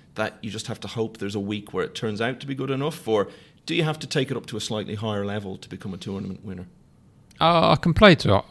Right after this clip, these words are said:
Speaker 2: very high level. It's just, obviously, you need to do it most of the week.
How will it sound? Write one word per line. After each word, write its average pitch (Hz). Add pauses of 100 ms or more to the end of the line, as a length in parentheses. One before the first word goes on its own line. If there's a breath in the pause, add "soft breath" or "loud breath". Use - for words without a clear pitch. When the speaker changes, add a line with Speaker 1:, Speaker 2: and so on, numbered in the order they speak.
(120)
Speaker 2:
very 104
high 90
level. 87
It's -
just, - (100)
obviously, 87
you 92
need 92
to -
do 90
it 90
most 92
of 87
the 85
week. 85